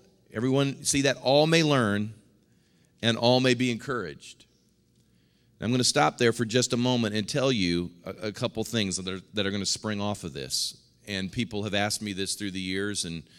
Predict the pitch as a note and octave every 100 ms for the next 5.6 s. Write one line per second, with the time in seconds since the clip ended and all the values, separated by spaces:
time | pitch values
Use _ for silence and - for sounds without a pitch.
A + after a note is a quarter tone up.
0 | - _ - F#2 - G2 F#2 F#2 F#2 F2
1 | A2 G2+ - A2 G2 F#2+ G2+ G2+ G#2 G#2
2 | G#2+ G#2+ - A2 A2+ G#2 A2 A2 A2 G2+
3 | G#2+ G#2+ - A2+ A2 A2 A2 G#2 G#2 A2+
4 | B2+ - A#2 A#2 A2 G#2+ A2+ A2+ G2+ G#2+
5 | F#2+ A#2+ B2+ B2+ C3+ C3+